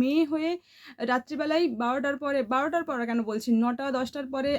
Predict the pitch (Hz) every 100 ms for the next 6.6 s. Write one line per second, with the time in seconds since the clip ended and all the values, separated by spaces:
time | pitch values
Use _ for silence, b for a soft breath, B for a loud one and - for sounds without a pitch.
0 | - 233 247 247 233 233 240 196 180 202
1 | 180 - - - - 220 220 247 247 240
2 | 220 226 233 240 240 - 214 202 202 190
3 | 185 - 185 170 - - B B B B
4 | B _ _ 240 285 285 - 381 349 370
5 | 294 294 320 254 262 277 285 285 240 254
6 | 277 - 240 294 320 302